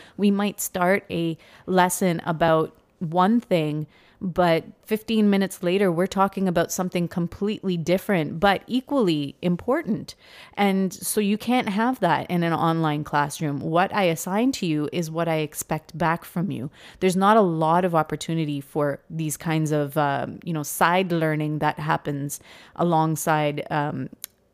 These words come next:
your learning that would happen in an in-class, face-to-face scenario. So there's a lot of stuff that is missing in, in the e-learning world, which is something that we will have to accommodate for.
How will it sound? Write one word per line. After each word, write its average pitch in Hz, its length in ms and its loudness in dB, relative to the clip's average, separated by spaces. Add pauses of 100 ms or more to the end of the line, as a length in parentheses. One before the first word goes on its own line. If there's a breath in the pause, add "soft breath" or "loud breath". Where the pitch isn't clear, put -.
your 180 180 6
learning 175 420 4
that 160 200 2
would 175 140 4
happen 165 340 0
in 165 120 0
an 160 200 -2
in-class, 170 560 -2
face-to-face 165 720 -2
scenario. 147 680 -2
So 170 280 4 (380 loud breath)
there's 226 220 6
a 254 40 8
lot 226 360 4
of 247 80 -4
stuff - 360 0
that 190 140 2
is 180 140 -2
missing 180 520 -2 (140)
in, 170 320 0
in 175 360 -2
the 160 280 -6 (100)
e-learning 190 560 2
world, 170 460 4 (320 loud breath)
which 190 260 0
is 190 120 -2
something 196 300 0
that 190 140 -2
we 190 140 -2
will 185 120 4
have 180 260 -2
to 180 100 -2
accommodate 165 640 -2
for. 147 460 -2